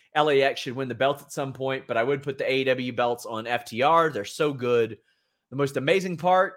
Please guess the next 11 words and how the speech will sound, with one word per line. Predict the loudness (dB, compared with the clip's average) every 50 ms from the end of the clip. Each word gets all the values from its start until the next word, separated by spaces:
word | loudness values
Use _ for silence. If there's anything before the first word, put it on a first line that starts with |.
| -8 -6
only | -4 -2 -2 0
their | 0 -2 -2
second | -2 -2 -2 -2 -2 -4 -8 -2 2
best | 2 2 2 0 -6 -2 4
<laughs> |
match | 6 6 6 4 2 0 0
this | 0 0 0 -2 -6
week." | -6 -4 -4 -4 -4 -6 _ _ _ _ _ _ 6
That's | 8 8 8 8 6 2
a | 0 0
mind-boggling. | -2 0 2 4 4 6 6 4 4 2 0 2 4 6 6 6 6 4 2 -2 -4 -2 -2 -4 -4 -8 -14